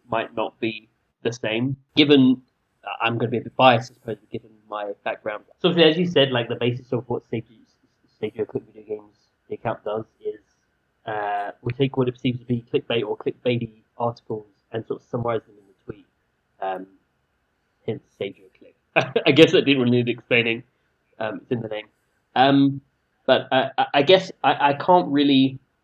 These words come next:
thinking about it, I can't really criticize it that much because what I do is fairly similar on, on my own Twitter account. So I'll sort of summarize, um, gaming news. Um, but I will link to the article,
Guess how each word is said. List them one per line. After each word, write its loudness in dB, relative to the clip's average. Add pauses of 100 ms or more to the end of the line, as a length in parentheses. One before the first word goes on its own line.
(600)
thinking 2
about -2
it, -8
I 2
can't 0
really -2
criticize -6
it -20 (120)
that -6
much -12 (120)
because -20 (340)
what -4
I -4
do -18 (300)
is -20 (180)
fairly -6 (120)
similar -4 (760)
on, 4
on 0
my 4
own 2
Twitter 0
account. 0
So -20
I'll 4
sort -8
of -20 (100)
summarize, -2 (920)
um, -8 (220)
gaming -4
news. -20 (1300)
Um, -4 (120)
but 2
I 6
will 8
link 4
to -6
the -4
article, -6